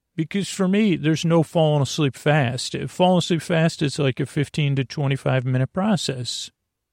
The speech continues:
because I gotta unwind first and have a little distance from the day and from myself. Uh, that's what this podcast is here to give you.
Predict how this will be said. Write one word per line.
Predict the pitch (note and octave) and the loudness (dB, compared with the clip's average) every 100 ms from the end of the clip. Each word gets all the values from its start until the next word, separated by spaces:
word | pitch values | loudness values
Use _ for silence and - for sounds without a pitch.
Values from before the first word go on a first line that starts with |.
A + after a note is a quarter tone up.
| _ _ _ _ _ _ _ - | _ _ _ _ _ _ _ -16
because | C#3+ C#3+ D3 | -10 -4 0
I | C#3+ | 0
gotta | C#3+ C#3+ C#3+ | 2 0 0
unwind | D3+ C#3+ C3 D3 E3+ | 0 2 4 4 4
first | - C3+ C3 - | 2 -2 -2 -2
and | C#3 | -2
have | A#2+ C#3 C3 | 0 0 0
a | |
little | C3 C3+ C3 | 0 2 2
distance | B2 C3+ - D3 C3+ | 2 0 0 -2 -4
from | - C3+ B2+ C3 C#3+ B2 | -2 -2 0 -2 -4 -4
the | C3+ | -2
day | B2+ C#3+ D3+ D#3+ D#3+ | 0 2 4 4 2
and | D3 E3 D#3+ | 0 0 0
from | D#3+ C#3+ | 0 2
myself. | C3 B2 - D3+ C#3+ A#2+ - | 2 0 0 2 2 2 -4
Uh, | C#3+ B2+ | -4 -2
that's | C3+ D#3 E3+ | 2 2 2
what | E3+ D3 | -2 -4
this | D3+ | -4
podcast | - D3 C3+ - B2+ - | 0 0 0 0 0 0
is | B2+ | -2
here | C#3 | 0
to | B2 | 0
give | A2+ C3 B2+ A2 | 0 2 4 2
you. | A#2 A#2+ B2+ | -2 -2 -6